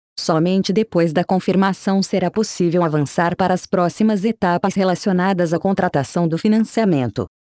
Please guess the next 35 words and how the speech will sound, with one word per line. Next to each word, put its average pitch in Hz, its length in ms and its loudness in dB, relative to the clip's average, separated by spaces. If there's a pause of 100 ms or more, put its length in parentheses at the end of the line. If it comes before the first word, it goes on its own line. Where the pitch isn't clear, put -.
(100)
Segundo 196 560 2
o 147 60 0
cronograma 180 600 0
divulgado 170 560 0
pelo 202 220 0
governo, 175 560 0 (180)
a 208 120 -2
partir 202 360 0
do 202 140 0
dia 196 240 2
dezoito 185 460 0
de 190 120 0
junho 185 320 2
os 160 80 2
motoristas 170 680 0
aprovados 170 580 0
poderão 156 420 0
procurar 170 540 0
concessionárias 180 880 0
e 185 40 2
instituições 175 760 0
financeiras 214 640 2
credenciadas 165 840 0
para 202 220 2
iniciar 190 480 2
a - 20 2
análise 180 480 2
de 156 140 0
crédito 180 460 0
e - 20 2
negociar 160 640 0
a 165 60 0
compra 208 400 0
dos 165 160 -2
veículos. 156 640 0